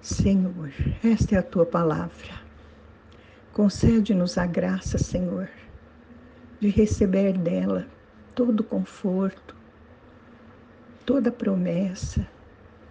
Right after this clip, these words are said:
todo o bem e a misericórdia de que estamos necessitando neste momento.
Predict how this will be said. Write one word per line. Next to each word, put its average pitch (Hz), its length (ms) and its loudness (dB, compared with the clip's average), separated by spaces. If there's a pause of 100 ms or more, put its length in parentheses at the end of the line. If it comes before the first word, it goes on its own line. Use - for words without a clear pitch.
(840)
todo 233 420 2 (380)
o 277 80 2
bem 208 680 4 (200)
e 208 120 2
a 208 60 2
misericórdia 202 1040 2
de 165 140 -4
que 196 120 -4
estamos 214 460 0
necessitando - 800 -4
neste 175 320 -6
momento. 180 600 -6